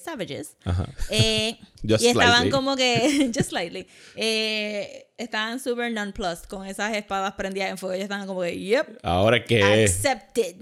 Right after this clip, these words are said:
Speaker 2: Sí. Así
Speaker 1: Ajá.
Speaker 2: que, ¿qué tú haces cuando te estás enfrentando a un ejército que primero todavía está en la oscuridad?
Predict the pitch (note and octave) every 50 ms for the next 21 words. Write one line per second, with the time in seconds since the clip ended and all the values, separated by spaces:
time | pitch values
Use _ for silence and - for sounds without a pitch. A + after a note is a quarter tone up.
0 | - - _ - - G2 F2 D#2 - - _ - - G2+ F#2+ - G#2+ G2+ A#2+ A2
1 | - A2+ G#2 - C#3+ C3 B2+ C3 C3+ - C#3 C3 - - C3+ B2 A2+ A2 A2+ A2
2 | G#2 G#2+ G#2 - - G#2 A2 A2 A2 - C#3 B2 A#2+ A2+ - A#2+ A#2 A#2 B2 A#2+
3 | A#2+ G#2+ - - - - - - - - - - - A2 A2+ A#2+ B2 B2 C3+ C3+
4 | - C#3+ A#2+ C3+ B2+ A#2+ B2 - A#2 A#2 A2+ A2+ C3 F3 A3 A3 - - _ _
5 | _ _ _ - - G#2 G2 G2 F#2 F#2 G2 B2 B2+ - D#3 D#3+ F3 F3+ - -
6 | F#3 F3+ G3 F3+ F#3 -